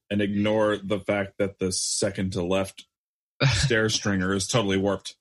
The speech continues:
Speaker 1: But, uh,
Speaker 2: Yo,
Speaker 1: that'll
Speaker 2: I
Speaker 1: be
Speaker 2: gotta
Speaker 1: covered
Speaker 2: show
Speaker 1: up.
Speaker 2: you this picture of my kid real quick. So my daughter is such a ham. I mean, she is,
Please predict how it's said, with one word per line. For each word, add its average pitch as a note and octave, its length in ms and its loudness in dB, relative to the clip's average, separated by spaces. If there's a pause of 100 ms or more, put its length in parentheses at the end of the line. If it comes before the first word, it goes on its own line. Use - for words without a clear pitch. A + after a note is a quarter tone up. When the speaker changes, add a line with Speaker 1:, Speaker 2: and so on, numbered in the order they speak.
(1000)
Speaker 1:
But, F#2+ 240 -2 (160)
uh, F#2 420 -2 (300)
Speaker 2:
Yo, G#2+ 180 2
Speaker 1:
that'll F#2+ 140 2
Speaker 2:
I - 40 2
Speaker 1:
be C3 40 2
Speaker 2:
gotta D#3+ 140 2
Speaker 1:
covered C3 60 4
Speaker 2:
show B2 140 2
Speaker 1:
up. A2+ 80 2
Speaker 2:
you A2 80 4
this G#2+ 160 4
picture A#2 320 4
of G#2+ 80 2
my F#2 140 0
kid G2+ 340 0
real G2 140 -2
quick. G2 400 -4 (220)
So A#2 300 2
my B2+ 220 2
daughter F#2 580 0 (600)
is A2 180 0
such A2 300 2
a A2 60 2
ham. G#2 440 0 (840)
I A#2+ 80 2
mean, A#2 180 2
she C#3+ 300 2
is, G#2+ 440 0